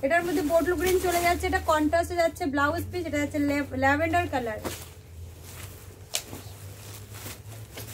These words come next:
ল্যাভেন্ডার কালার। pallu, this is the looks।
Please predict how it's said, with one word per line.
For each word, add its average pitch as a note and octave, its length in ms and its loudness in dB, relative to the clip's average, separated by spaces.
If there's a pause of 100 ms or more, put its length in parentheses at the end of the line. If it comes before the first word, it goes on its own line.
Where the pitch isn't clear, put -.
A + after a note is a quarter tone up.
(1160)
ল্যাভেন্ডার F4 500 4
কালার। A#3+ 340 0 (840)
pallu, D#4+ 340 0 (3250)
this C#4 180 0
is D4+ 100 0
the E4 160 2
looks। A#3 320 0